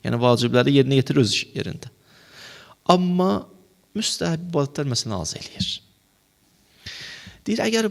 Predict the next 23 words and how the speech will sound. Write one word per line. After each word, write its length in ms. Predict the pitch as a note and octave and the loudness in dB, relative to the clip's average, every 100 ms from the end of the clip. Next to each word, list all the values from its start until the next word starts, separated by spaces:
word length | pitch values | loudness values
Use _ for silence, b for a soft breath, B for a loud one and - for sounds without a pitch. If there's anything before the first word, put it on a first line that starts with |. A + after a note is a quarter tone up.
| - | -2
bu 140 | A3 - | 0 6
Allahın 540 | F#3 E3+ E3+ E3+ F3 | 6 6 2 0 0
buyruğuna 560 | E3 E3+ F3 E3 E3 E3 | 2 4 6 4 2 0
əməl 300 | E3 E3+ E3+ | 0 2 0
eləyirsə, 720 | E3 E3 E3+ - G3+ G3+ G3+ - _ _ _ - | 0 2 4 6 6 4 -2 -10 _ _ _ -2
bu 120 | C#3+ | 0
elə 180 | C3+ C#3+ - _ - | -2 -6 -12 _ -10
Allahı 400 | F#2 E2+ F2 G#2 | -6 -4 -4 -2
zikr 400 | G2+ - - G2+ | -2 -4 -4 -6
eləyir, 280 | F#2+ F2+ - - | -6 -8 -12 -6
davamı. 380 | F#2+ F#2 D#2+ E2 - _ b b b b b | -2 0 -2 -4 -10 _ b b b b b
Və 80 | A2+ | -2
mən 240 | B2+ C#3 - | 0 0 0
əsəllah, 760 | - - G#2 F#2+ F#2+ F2 D2 D#2 - _ _ _ _ _ _ _ _ - | 0 2 2 0 0 -2 -4 -8 -18 _ _ _ _ _ _ _ _ -4
kim 260 | - B2+ - | -2 -2 -4
Allaha 420 | G2+ G2 F#2+ G#2 | -4 -2 -2 -4
üsyan 400 | G#2 - F#2 F2+ | -4 -4 -4 -6
eləyərsə, 440 | - - - - - B B B G#2 | -8 0 2 2 -6 B B B -2
yəni 160 | G#2 | 0
deyib 240 | A2+ B2+ - | 0 -4 4
etmə 380 | B2 - A#2+ B2 | 4 4 0 2
edir. 220 | B2 A#2 - - - _ _ _ _ _ | 0 0 -2 -4 -10 _ _ _ _ _
Olmaz, 580 | - A#2 G#2 A2+ D3 - | 8 10 10 4 4 2